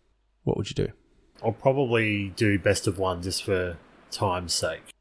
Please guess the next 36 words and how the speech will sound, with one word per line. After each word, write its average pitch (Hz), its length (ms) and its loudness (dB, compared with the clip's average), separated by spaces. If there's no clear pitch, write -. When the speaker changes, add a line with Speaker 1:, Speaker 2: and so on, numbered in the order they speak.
Speaker 1:
Mm-hmm. 135 240 2
Speaker 2:
I 101 80 2
can, 101 380 0
I 110 60 2
can 107 200 -2
go 110 320 6
zero 101 340 4
two 98 540 0
and 95 380 -4
go 95 120 0
to 95 80 -2
bed, 92 300 0
you 104 120 0
know? 107 220 4
<laughs> 247 80 8
You - 100 2
know 151 40 4
what 165 120 4
I 170 40 6
mean? 160 300 2
But, 110 180 8
Speaker 1:
Mm-hmm, 170 160 4
Speaker 2:
um, 101 160 6
Speaker 1:
mm-hmm. - 120 0
Speaker 2:
ah, 120 140 8
look, 98 240 -2
if, - 180 -8
if 113 160 -6
I - 20 2
could, 113 260 6
I'd 101 140 6
probably 90 240 2
go 85 160 -4
best 87 240 -4
of - 60 -8
three, 95 560 2